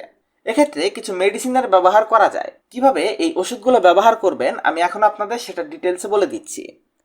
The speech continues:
প্রথমে এক লিটার পরিমাণ পানি নেবেন। এই এক লিটার পানিতে আপনি ক্যালপ্লেক্স এক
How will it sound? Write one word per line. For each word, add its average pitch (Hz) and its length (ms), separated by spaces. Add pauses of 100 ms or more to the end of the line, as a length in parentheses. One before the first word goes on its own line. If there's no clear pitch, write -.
(100)
প্রথমে 247 320 (240)
এক 170 120
লিটার 240 360
পরিমাণ 170 300 (140)
পানি 185 200
নেবেন। 113 280 (420)
এই 160 100 (140)
এক 202 140
লিটার 247 260
পানিতে 185 400 (320)
আপনি 190 200 (540)
ক্যালপ্লেক্স 196 680 (400)
এক 196 80